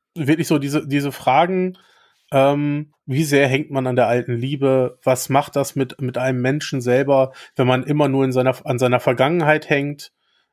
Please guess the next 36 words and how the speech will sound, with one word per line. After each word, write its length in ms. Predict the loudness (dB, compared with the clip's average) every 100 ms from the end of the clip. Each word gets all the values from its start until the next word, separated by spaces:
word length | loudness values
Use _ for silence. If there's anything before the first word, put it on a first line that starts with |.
| _
Ähm, 480 | -2 -2 -2 -8 -12 _ -6
wie 180 | -4 -2
groß 340 | 0 0 0
ist 200 | -6 -4
die 340 | -2 -2 -4 -8
Versuchung, 720 | -2 0 2 0 2 0 2
wenn 100 | 0
man 140 | 0 0
erwachsen 540 | 0 0 -2 -4 -6
ist, 340 | -6 -6 -10 -18 -12 -4
das 140 | -2
Leben, 320 | 2 2 2
was 160 | 0 0
man 140 | -2
gerade 300 | 2 4 4
hat 160 | 2 0
und 100 | -4
vielleicht 360 | -2 0 0 -4
nicht 160 | -6
in 100 | -4
allen 340 | 0 0 0 -2
Zügen 360 | -6 -8 -4
mag, 220 | 0 0 0
einfach 220 | -2 -2
hinter 260 | -2 -2 -2
sich 200 | -4 -4
zu 100 | 0
lassen 460 | 0 0 -6 -10 -14 -20 -20 _
und, 200 | -4 0
äh, 40 |
alle 420 | 0 2 2 0
zu 140 | -4 -4
verlassen, 360 | 0 0 0
die 60 | -4
man 160 | 0
hat? 280 | 0 -2 -6